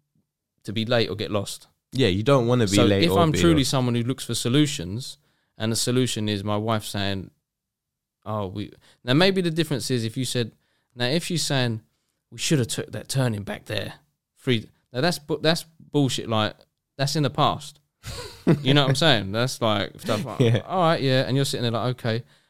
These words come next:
Speaker 1: "Oh, see, now we're gonna be like, she didn't take that." I mean, now we're getting to, like, but if she says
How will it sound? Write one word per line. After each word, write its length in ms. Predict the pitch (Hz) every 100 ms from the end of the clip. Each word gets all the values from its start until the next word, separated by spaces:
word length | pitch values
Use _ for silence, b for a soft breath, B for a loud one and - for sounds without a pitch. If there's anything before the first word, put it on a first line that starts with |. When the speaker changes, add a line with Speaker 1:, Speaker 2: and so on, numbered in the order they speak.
| _
Speaker 1:
"Oh, 80 | 131
see, 200 | 156 156
now 200 | 170 160
we're 120 | 156
gonna 140 | 147 143
be 60 |
like, 180 | 139 123
she 80 | 120
didn't 180 | 127 123
take 140 | 123 117
that." 260 | 101 117 -
I 40 |
mean, 220 | 120 120 -
now 240 | 139 156
we're 120 | 147
getting 240 | 147 120 120
to, 120 | 123
like, 220 | 113 113 b b
but 100 | -
if 60 | 160
she 100 | 156
says 560 | 143 147 131 123 -